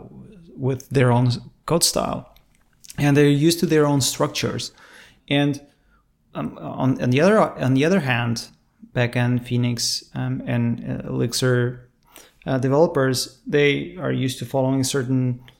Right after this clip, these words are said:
uh, style, completely different structures, and of course, different st-, uh, code base.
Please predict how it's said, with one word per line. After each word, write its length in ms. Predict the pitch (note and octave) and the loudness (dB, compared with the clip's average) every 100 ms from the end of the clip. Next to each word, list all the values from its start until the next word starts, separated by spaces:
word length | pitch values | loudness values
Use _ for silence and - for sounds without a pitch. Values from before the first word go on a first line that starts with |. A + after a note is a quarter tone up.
| _ - | _ -8
uh, 280 | C#3 C3 - | -6 -4 -6
style, 680 | - - C#3 D3+ F3+ G#3 G3 | -8 -4 -2 2 2 2 -2
completely 520 | D3+ C3+ C3+ B2+ A#2 - D3 B2+ | -4 -4 -2 -4 -6 -10 -8 -4
different 480 | B2+ C3 B2 B2+ | -4 -2 -4 -4
structures, 680 | - - F3 - F3+ F3+ - - _ _ _ _ _ _ - | -8 -6 -4 0 2 0 -6 -20 _ _ _ _ _ _ -4
and 100 | F#3 | -2
of 120 | E3 | -2
course, 240 | C#3+ C#3+ B2 | 0 0 0
different 340 | C3+ C#3 B2+ | -4 -2 -2
st-, 240 | - - | -4 -10
uh, 100 | D3+ B2 | -10 -4
code 280 | C3+ B2+ | -2 -2
base. 420 | - - - - | -2 -6 -6 -10